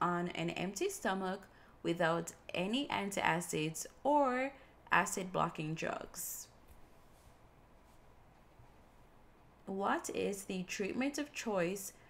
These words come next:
for exercise-induced urticaria? A second generation H one blocker. What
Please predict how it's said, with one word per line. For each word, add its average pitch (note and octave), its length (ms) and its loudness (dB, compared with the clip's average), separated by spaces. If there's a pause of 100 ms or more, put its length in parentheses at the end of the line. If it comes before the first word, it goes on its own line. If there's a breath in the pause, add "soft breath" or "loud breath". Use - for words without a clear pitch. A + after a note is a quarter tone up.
(140 loud breath)
for - 340 0
exercise-induced A3+ 1600 0 (360)
urticaria? - 1040 -2 (3000)
A G3 180 -2
second A#3 560 0
generation A3+ 960 0 (220)
H A3+ 420 -2
one F#3+ 540 -2 (200)
blocker. - 760 -4 (1120)
What A3+ 460 0